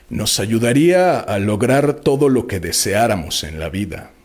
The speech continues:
incluidos aquellos caprichos que no se pueden confesar en un teatro, por ejemplo,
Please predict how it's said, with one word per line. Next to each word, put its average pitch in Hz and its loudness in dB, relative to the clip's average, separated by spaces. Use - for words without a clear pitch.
incluidos 131 4
aquellos 180 0
caprichos - 0
que 104 -6
no 190 0
se - 0
pueden 147 0
confesar 131 -4
en 233 4
un 262 4
teatro, 147 -2
por 90 -4
ejemplo, 147 -2